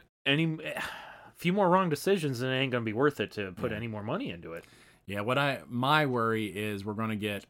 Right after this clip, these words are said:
Speaker 2: a new class, maybe a, a quest line,
Speaker 1: Mm.
Speaker 2: and that will be it.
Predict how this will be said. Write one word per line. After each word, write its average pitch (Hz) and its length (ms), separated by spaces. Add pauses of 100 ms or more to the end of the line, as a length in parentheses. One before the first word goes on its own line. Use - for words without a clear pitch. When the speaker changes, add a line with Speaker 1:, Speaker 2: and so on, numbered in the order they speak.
(160)
Speaker 2:
a 104 80
new 123 160
class, 101 600 (1160)
maybe 110 880 (1000)
a, 107 60
a 104 320 (120)
quest - 480
line, 65 520
Speaker 1:
Mm. 92 360 (280)
Speaker 2:
and 92 100
that 90 180
will 80 60
be 78 220
it. - 260